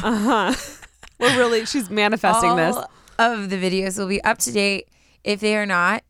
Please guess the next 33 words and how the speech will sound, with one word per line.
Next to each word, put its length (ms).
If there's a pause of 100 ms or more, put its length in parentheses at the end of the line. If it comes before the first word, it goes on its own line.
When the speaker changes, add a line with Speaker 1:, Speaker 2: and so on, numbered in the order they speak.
Speaker 2:
you 120
know, 320 (1080)
you 160
can 80
do 140
an 80
edit 360
of 80
my 160
face 300
on 140
something 280
weird. 280 (120)
Speaker 1:
Ooh. 720 (680)
I 60
wanna 100
Speaker 2:
Ashley's 220
Speaker 1:
give 140
Speaker 2:
like, 40
Speaker 1:
them 140
an 80
Speaker 2:
"Wait, 80
Speaker 1:
idea. 560
Speaker 2:
don't." 640
<laughs> 160 (400)
Speaker 1:
I 40
wanna 200
give 280
them 200
an 80
idea. 680 (600)
Speaker 2:
Yeah. 400
Speaker 1:
Um, 300